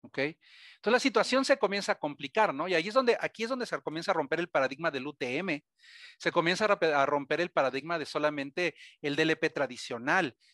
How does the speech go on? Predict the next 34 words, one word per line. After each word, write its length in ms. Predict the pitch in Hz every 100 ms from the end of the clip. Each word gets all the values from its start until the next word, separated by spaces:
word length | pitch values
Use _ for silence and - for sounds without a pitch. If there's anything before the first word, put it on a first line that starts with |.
| _
Eh, 200 | 139 127 127
tenemos 280 | 147 160
que 80 | -
voltear 220 | 151 143
a 60 | 147
ver 80 | 147
el 80 | 143
D 60 |
L 120 | 139
P 140 | 135 123
de 100 | 117
red, 240 | 117 202
tenemos 260 | 160 147 147
que 60 |
voltear 240 | 143 123 139
a 40 |
ver 100 | 135
el 60 | 135
D 60 |
L 120 | 131 131
P 120 | 135
de 120 | 123
nube, 320 | 127 226 202
tenemos 260 | - 143 165
que 80 | 175
voltear 240 | 139 151
a 40 |
ver 120 | 151 147
muchos 420 | 156 202 240 220
co-, 220 | - 135
componentes 640 | - 135 139 135 139 170 -
que 100 | 151
hoy 60 |
día 300 | 139 143 165